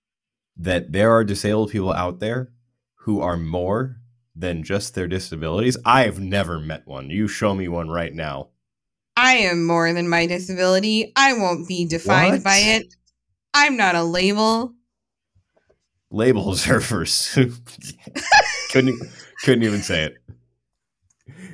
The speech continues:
Speaker 1: Anyway, no, that's a fantastic, wonderful topic because I feel that way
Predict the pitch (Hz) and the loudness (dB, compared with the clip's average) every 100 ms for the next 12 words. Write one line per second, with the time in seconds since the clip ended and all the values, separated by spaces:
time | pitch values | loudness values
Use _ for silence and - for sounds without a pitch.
0 | 139 - 113 107 92 85 87 - 117 110 | -14 -6 -2 0 0 -2 -4 -4 0 0
1 | 73 85 101 - - - - - 92 - | 0 -2 -2 -2 -4 -6 -8 -8 -8 0
2 | 131 135 101 85 - 78 78 - - _ | 2 2 -2 -4 -6 -12 -14 -18 -20 _
3 | _ _ _ _ 90 92 113 95 82 76 | _ _ _ _ -10 -2 -2 -2 -6 -10
4 | 73 - 76 - 73 _ - - 98 90 | -10 -10 -12 -16 -20 _ -8 -4 -2 -4
5 | - 95 107 - 85 80 76 | -8 -6 -4 -4 -6 -6 -8